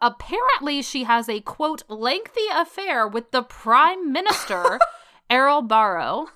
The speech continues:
Speaker 2: Huh.
Speaker 1: And then eventually she decides, after speaking with a friend, that she wants to live in Africa.
Speaker 2: Sure.
Speaker 1: Her friend decides that she should live in Liberia. So she gets a divorce.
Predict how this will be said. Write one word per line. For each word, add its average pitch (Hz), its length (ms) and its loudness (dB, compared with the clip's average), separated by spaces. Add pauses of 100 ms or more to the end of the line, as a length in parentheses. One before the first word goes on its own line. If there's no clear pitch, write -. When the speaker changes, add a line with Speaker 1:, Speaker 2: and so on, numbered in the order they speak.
(120)
Speaker 2:
Huh. 294 340 2 (2250)
Speaker 1:
And 349 180 2
then 392 240 4 (360)
eventually 339 880 -2
she 269 480 -6
decides, 226 960 0
after 220 300 -2
speaking 214 320 -12
with 202 140 -12
a 196 60 -12
friend, 190 680 -10
that 190 400 0
she 208 500 -10
wants 190 480 -12
to 202 220 -14
live 180 200 -10
in 170 140 -12
Africa. - 520 -10 (200)
Speaker 2:
Sure. 294 500 -10
Speaker 1:
Her 214 200 -6
friend 226 260 -4
decides 214 520 -4
that 196 160 -8
she 208 160 -14
should 190 180 -16
live 180 160 -12
in 175 80 -16
Liberia. - 460 -20 (840)
So 233 140 -12
she 220 160 -14
gets 277 220 -6
a 381 40 -4
divorce. 202 560 -8